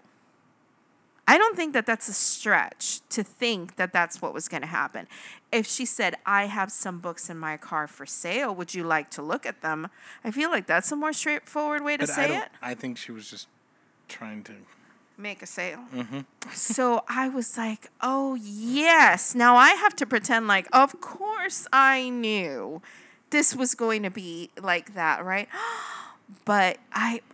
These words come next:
Speaker 1: I left my purse inside. "I'm so sorry. Here you go." I give them back to her, right? And I'm like, "D-, what do you take, cash, check?" She's like, "Either is fine."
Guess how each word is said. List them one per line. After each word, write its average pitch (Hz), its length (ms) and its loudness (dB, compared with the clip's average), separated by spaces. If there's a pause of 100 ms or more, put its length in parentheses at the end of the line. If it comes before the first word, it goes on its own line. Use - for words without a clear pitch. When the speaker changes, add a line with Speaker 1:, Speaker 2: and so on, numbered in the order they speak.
Speaker 1:
I 214 180 -2
left 190 360 -10
my 175 100 -8
purse 160 460 -4
inside. 156 720 -4
"I'm 175 320 -8
so - 380 0
sorry. 160 380 -2 (240)
Here 320 220 -4
you 226 140 -4
go." 156 360 -4 (120)
I 220 140 2
give 285 260 -4
them 254 160 0
back 180 300 0
to - 140 -6
her, - 360 -8
right? 165 360 -6
And 208 160 -6
I'm 208 140 -6
like, 190 380 -6 (580)
"D-, - 80 -12 (160)
what 320 200 -6
do 466 80 -8
you 403 160 -6
take, 214 300 -10
cash, 254 720 -8
check?" 277 560 -4
She's - 300 -8
like, 440 220 -14
"Either 311 320 -4
is - 200 0
fine." 196 640 -8